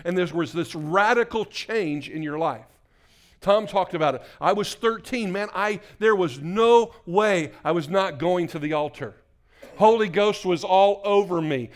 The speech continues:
I was so convicted of sin and that I was going to hell that I ran to the altar in tears. That conversion you're not seeing very often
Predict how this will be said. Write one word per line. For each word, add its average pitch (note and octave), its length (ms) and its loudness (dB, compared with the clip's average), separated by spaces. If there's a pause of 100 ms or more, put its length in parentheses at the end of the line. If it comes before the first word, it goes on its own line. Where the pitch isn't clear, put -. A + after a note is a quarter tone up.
I G3 140 2
was F#3 160 0
so A3 320 -2
convicted F3+ 1000 -6
of D#3 140 -6
sin G3 540 -4 (180)
and F3+ 140 0
that F3 100 2
I F#3 80 4
was E3 160 -2
going F#3+ 360 -2
to E3 100 -2
hell E3 480 -4 (500)
that F#3+ 160 4
I F3 160 4
ran G3+ 520 2
to A#3+ 140 -4
the G#3 140 -4
altar G3 420 -2
in D#3+ 120 -6
tears. D#3 480 -10 (220)
That A3+ 440 2
conversion G3+ 800 -2
you're F3+ 180 -2
not A3 300 -2
seeing C4 440 -4
very G3 320 0
often F3 540 -2